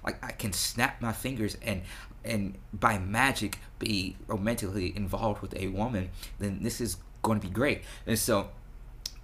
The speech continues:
this question was really a very, like,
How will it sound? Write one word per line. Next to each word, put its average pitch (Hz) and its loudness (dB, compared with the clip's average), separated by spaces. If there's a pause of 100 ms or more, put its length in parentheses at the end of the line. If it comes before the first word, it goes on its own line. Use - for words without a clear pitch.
(640)
this 143 4
question 110 2 (280)
was 117 6 (800)
really 151 6 (1300)
a 131 0
very, 139 4 (840)
like, 208 -2